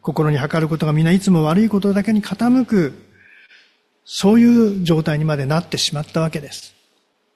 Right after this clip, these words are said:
まあ、そこで洪水による裁きがなされて、一回はリセットされたんですけれど、ノアの子孫も同じ道をたどり、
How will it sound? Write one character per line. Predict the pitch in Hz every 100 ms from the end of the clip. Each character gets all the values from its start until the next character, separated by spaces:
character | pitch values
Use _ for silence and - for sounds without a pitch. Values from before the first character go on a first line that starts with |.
| _ _ _ _ _ _ _ _ _ _ - _ _ _ _ 196
ま |
あ、 | 170
そ | 190
こ | 202
で | 196
洪 | 190 196
水 | 196 202
に | 202
よ | 190
る | 185 196 170 175
裁 | - 180 165
き | 165
が | 156
な | 156
さ | 165
れ | 180 165
て、 | 147 123 127 _ _ _ _ _ _
一 | - 185
回 | - 247
は | 208
リ | 147 151
セ | 254
ッ |
ト | 262 - - 170
さ | - 156
れ | 175
た | 220
ん | 185
で | 117
す | -
け | 131
れ | 120
ど、 | 139 220 - _ _ _ _ _ _ _ _ _ _ _ _ _ _ _ _ _ _ _ _ _ _ _ _ _ _ _ -
ノ | 170 175
ア |
の | 160
子 | 156 -
孫 | 180
も | 160 160
同 | 165
じ | 165 165
道 | 156 165
を | 151
た | 147
ど | 175
り、 | 175 135